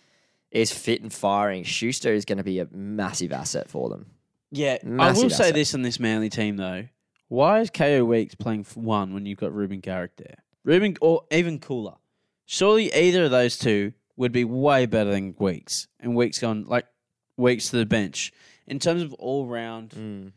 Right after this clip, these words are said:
Speaker 2: benefit to the team. Surely
Speaker 1: Mm.
Speaker 2: one of those two going to fullback, particularly Ruben Garrick.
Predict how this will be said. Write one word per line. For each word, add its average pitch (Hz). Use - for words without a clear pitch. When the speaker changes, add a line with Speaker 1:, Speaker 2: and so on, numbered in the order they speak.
Speaker 2:
benefit 131
to 120
the 120
team. 104
Surely 139
Speaker 1:
Mm. 135
Speaker 2:
one 156
of 151
those 139
two 135
going 120
to 117
fullback, 107
particularly 139
Ruben 113
Garrick. 98